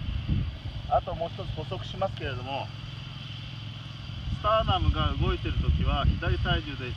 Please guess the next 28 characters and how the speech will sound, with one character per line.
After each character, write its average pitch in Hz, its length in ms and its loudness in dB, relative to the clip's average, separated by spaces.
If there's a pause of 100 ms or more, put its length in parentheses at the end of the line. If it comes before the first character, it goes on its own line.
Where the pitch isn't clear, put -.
(220)
ス - 20 -12
タ 175 140 -2
ー - 20 -4
ナ 156 160 -4
ム 131 80 -2
が - 0 -
動 147 80 2
い 151 60 -2
て 147 80 -4
る - 60 -2
と - 120 2
き 117 100 -2
は、 117 220 -2 (1200)
膝 175 220 0
見 175 140 -4
て 156 80 -6
く 127 60 -6
だ 98 40 -8
さ - 80 -12 (1400)
い。 151 80 -8
膝 180 220 2
も 180 240 -2 (840)
し - 140 -10
っ - 20 -10
か 180 120 -2
り 143 60 -2
回 165 300 0
っ 190 40 -8